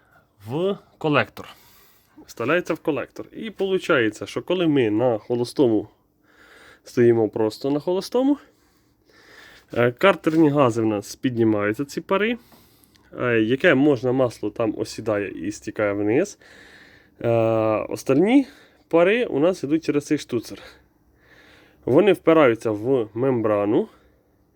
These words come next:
і оця трубочка з колектора, яка йде напряму сюди до клапана, вона їх на холостому відсмактує, затягує назад в колектор впускний, і далі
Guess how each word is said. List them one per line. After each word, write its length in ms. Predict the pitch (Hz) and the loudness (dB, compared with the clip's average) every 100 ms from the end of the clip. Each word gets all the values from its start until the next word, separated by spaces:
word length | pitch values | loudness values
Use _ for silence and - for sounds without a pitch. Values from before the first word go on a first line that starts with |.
| _ _ - | _ _ 0
і 240 | 151 110 - _ _ _ _ - | 2 2 -4 _ _ _ _ -6
оця 240 | 135 151 | -4 -2
трубочка 560 | 143 151 117 110 - 104 | 0 0 2 -2 -2 -4
з 100 | - | -2
колектора, 420 | 123 117 - 107 | -2 -2 -2 -6
яка 160 | 104 107 | -4 -4
йде 140 | 104 | -2
напряму 400 | 107 104 107 104 | -2 -2 -2 -2
сюди 240 | - - - | -4 -14 -12
до 60 | |
клапана, 480 | 123 208 254 285 285 - - - | -6 -2 2 2 2 -2 -14 -6
вона 280 | 113 151 180 | -2 2 2
їх 320 | 180 175 - | 0 -4 -6
на 60 | |
холостому 640 | 117 127 120 - 123 104 107 _ _ _ _ _ _ _ _ | -4 -4 -4 -2 -2 -2 -4 _ _ _ _ _ _ _ _
відсмактує, 960 | 120 143 127 - 156 185 - 196 190 180 _ _ _ - | 0 2 2 0 2 2 0 -4 -4 -8 _ _ _ -8
затягує 500 | 120 120 165 160 151 | -6 0 2 4 4
назад 440 | 131 107 135 135 - | 2 0 -2 -4 -10
в 300 | 110 123 101 | -4 -2 -2
колектор 540 | - 127 196 - 220 - - - - - | -2 -2 -2 -4 -10 -10 -20 -20 -20 -20
впускний, 680 | _ - - 180 208 202 _ _ | _ -14 -2 2 2 -2 _ _
і 340 | 143 156 156 147 - _ | -2 0 2 0 -4 _
далі 520 | 120 113 165 165 156 | -6 0 2 4 2